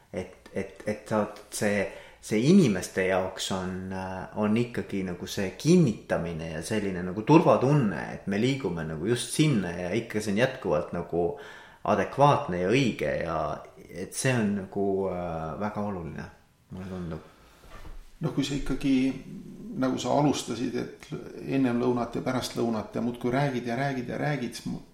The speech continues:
Speaker 2: mul on jälle tunne, et sa teed midagi valesti.
Speaker 1: Hmm.
Speaker 2: Ja valesti vist selles mõttes, et, äh, inimesed peaksid olema aru saanud, mis need eesmärgid on. Äh, pigem proovi nad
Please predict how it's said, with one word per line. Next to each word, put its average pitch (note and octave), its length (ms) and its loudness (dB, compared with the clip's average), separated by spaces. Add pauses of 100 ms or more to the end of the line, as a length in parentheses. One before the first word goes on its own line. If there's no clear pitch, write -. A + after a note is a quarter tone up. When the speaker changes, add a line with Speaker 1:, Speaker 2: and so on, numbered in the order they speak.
Speaker 2:
mul D#3 320 6
on A2+ 140 4
jälle A#2+ 180 -4
tunne, C3 320 0
et - 80 -8
sa B2+ 80 -4
teed B2 180 -2
midagi B2 240 -2
valesti. - 480 -4 (280)
Speaker 1:
Hmm. G2+ 340 -4 (800)
Speaker 2:
Ja G#2+ 320 -6 (300)
valesti B2+ 560 0 (260)
vist A#2 240 -4
selles C3 280 -2
mõttes, A#2+ 340 -8
et, - 400 -10
äh, A2+ 180 -4 (920)
inimesed B2+ 380 4
peaksid B2+ 280 -4
olema B2 260 2
aru - 120 0
saanud, G2 420 -8
mis A2+ 240 -8
need G#2+ 140 -8
eesmärgid B2 600 -4
on. D3+ 240 2 (760)
Äh, G#2+ 1000 -12 (680)
pigem A2+ 500 0 (220)
proovi C3+ 300 4
nad A2+ 220 -4